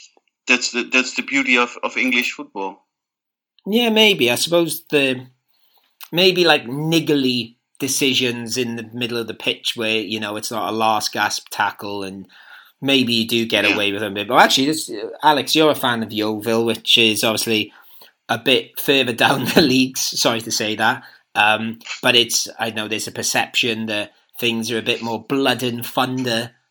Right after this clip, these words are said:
Speaker 2: the lower down the leagues you go. Um, would you agree what Chris says there? Do you still think there is a difference between Spanish and English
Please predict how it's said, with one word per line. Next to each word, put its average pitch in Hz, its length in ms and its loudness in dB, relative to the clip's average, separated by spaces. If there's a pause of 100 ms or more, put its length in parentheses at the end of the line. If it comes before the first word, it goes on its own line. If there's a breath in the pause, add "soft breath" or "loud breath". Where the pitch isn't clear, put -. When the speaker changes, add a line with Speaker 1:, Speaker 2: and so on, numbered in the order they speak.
Speaker 2:
the 113 80 -6
lower 117 280 -2
down 117 220 -2
the 113 80 -4
leagues 113 460 -4
you 104 100 -10
go. 110 360 -6
Um, 117 240 -8
would 127 120 -8
you 131 120 -4
agree 147 280 -2
what 214 180 -4
Chris 170 220 -4
says 175 440 -6
there? 180 140 -4
Do 175 80 -8
you 156 60 -6
still 151 220 -4
think 139 200 -10
there 135 100 -6
is 156 140 -4
a 147 40 -8
difference 156 440 -8
between 139 400 -8
Spanish 135 500 -8
and 131 120 -8
English 135 540 -10